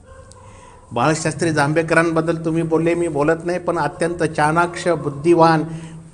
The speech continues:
बोडके सरांनी एक मुद्दा मांडला, त्यांना आयुष्य कमी मिळालं. तुकाराम महाराजांना कमी मिळालं,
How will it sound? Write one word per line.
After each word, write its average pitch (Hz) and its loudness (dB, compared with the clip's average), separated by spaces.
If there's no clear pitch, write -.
बोडके 143 -2
सरांनी 165 2
एक 170 0
मुद्दा 160 2
मांडला, 160 2
त्यांना 151 0
आयुष्य 165 2
कमी 165 -2
मिळालं. 156 4
तुकाराम 170 2
महाराजांना 175 4
कमी 170 2
मिळालं, 160 4